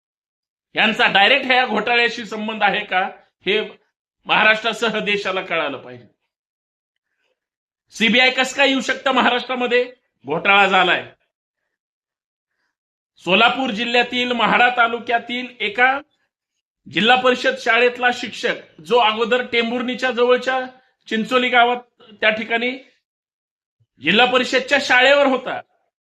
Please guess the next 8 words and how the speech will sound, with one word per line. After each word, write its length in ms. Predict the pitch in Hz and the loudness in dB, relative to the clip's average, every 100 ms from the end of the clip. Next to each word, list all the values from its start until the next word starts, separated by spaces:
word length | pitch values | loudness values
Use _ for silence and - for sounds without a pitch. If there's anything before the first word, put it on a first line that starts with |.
| _ _ _ _ _ _ _ _ - | _ _ _ _ _ _ _ _ -2
परंतु 420 | 190 220 - 254 | 0 0 -4 -8
शिक्षक 480 | - 196 - 294 285 | -6 -8 -2 -2 0
म्हणून 360 | 269 240 254 | 2 2 -2
तो 480 | 214 254 269 294 - _ _ _ 202 | -4 0 0 -2 -10 _ _ _ -4
फक्त 260 | 196 - | -2 -4
सेवेत 440 | 247 - 247 262 285 | -4 2 4 4 0
रुजू 300 | 269 254 233 | -4 -2 0
होता, 400 | 214 214 185 160 | 0 0 0 0